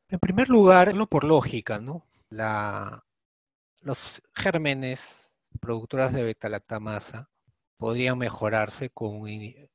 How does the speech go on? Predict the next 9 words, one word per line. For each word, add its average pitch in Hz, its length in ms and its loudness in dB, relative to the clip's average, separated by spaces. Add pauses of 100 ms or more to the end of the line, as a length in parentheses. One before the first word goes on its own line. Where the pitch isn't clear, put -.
inhibidor 107 720 -6
de 104 120 -6
beta-lactamasa, 98 840 -10
¿no? 120 140 -12
Entonces 113 320 -8
el 110 100 -8
inhibidor 113 320 -2
de 123 60 0
beta-lactamasa, 110 1000 -6